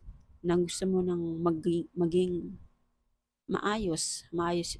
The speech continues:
maayos yung sitwasyon mo. Ayaw mo nang, ayaw mo na uli bumalik sa dating hindi ka makatulog sa gabi. Hindi mo alam kung anong solusyon ang proble-, ang, sa problema mo.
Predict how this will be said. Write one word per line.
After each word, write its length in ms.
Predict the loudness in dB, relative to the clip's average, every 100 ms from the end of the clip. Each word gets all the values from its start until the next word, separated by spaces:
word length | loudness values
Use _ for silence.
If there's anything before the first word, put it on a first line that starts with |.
| -8
maayos 400 | -2 0 0 0
yung 80 | 0
sitwasyon 560 | 0 0 0 0 0 -2 -2
mo. 240 | -4 -12 _ _ _ _ _ _ _ _ _ _ -20 -20 _ _ _ _ _ _ _ _ 2
Ayaw 200 | 4 6
mo 80 | 6
nang, 320 | 6 4 2 0
ayaw 240 | 2 4
mo 160 | 4 4
na 240 | 2 0 0
uli 320 | 2 2 0 -2 _ _ _ _ _ _ 2
bumalik 400 | 4 4 2 0
sa 160 | -2
dating 640 | -2 -2 -2 -4 -4 -10 -18 _ _
hindi 240 | 4 4
ka 160 | 2 2
makatulog 480 | 0 0 -2 -2 0
sa 160 | 0
gabi. 480 | 0 0 -2 -4 -6 -14 _ _ _ _ _ _ _ _ 2
Hindi 180 | 6 6
mo 160 | 6 4
alam 240 | 2 2
kung 160 | 2 2
anong 320 | 2 0 0
solusyon 480 | 0 0 0 0 0
ang 80 | 0
proble-, 400 | -2 0 -2 -4 _
ang, 400 | -4 -4 -4 -6
sa 160 | -4 -2
problema 560 | 0 0 2 2 0
mo. 240 | -2 -4